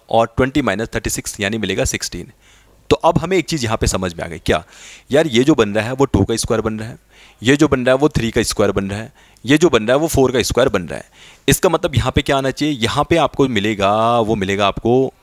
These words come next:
आ, फ़ाइव का स्क्वायर, यानी आपको कितना मिलेगा यहाँ पे? ट्वेंटी फ़ाइव मिलेगा। इसका मतलब आप क्या करेंगे? थर्टी सिक्स का ट्वेंटी फ़ाइव ऐड करेंगे, तो थर्टी सिक्स का ट्वेंटी फ़ाइव ऐड करोगे तो आपको कितना मिलेगा यहाँ पे? थ्री टू प्लस फ़ाइव सिक्स, यानी सिक्सटी वन मिलेगा।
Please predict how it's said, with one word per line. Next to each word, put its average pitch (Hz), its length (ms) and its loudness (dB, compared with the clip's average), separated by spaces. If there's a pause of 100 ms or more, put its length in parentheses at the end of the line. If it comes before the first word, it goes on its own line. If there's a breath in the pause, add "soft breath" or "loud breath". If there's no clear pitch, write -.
(480 soft breath)
आ, 98 260 4
फ़ाइव 135 380 -2
का 101 100 0
स्क्वायर, - 360 -4
यानी 110 200 -2
आपको 113 240 0
कितना 127 200 -4
मिलेगा 127 220 -2
यहाँ 127 140 -2
पे? - 100 -4
ट्वेंटी 101 320 -2
फ़ाइव 98 200 -4
मिलेगा। 85 360 -12 (720 loud breath)
इसका - 220 4
मतलब 160 320 0
आप 131 140 2
क्या 156 100 2
करेंगे? 151 240 0
थर्टी 151 220 0
सिक्स - 180 -6
का 165 120 0
ट्वेंटी 113 260 -2
फ़ाइव 143 220 -2 (160)
ऐड 110 180 -2
करेंगे, 69 300 -12
तो - 160 -4
थर्टी 131 240 -2
सिक्स 135 180 -4
का 165 60 4
ट्वेंटी 143 240 0
फ़ाइव 143 200 0
ऐड 135 120 -2
करोगे 131 240 2
तो 135 100 0
आपको 135 160 0
कितना 139 240 -6
मिलेगा 127 260 -2
यहाँ 123 180 -2
पे? 151 120 -2 (800 soft breath)
थ्री 160 140 4
टू 156 120 0
प्लस 127 240 0
फ़ाइव 131 220 -2
सिक्स, - 320 -8
यानी 135 160 0
सिक्सटी - 300 -2
वन 113 140 0
मिलेगा। 82 360 -10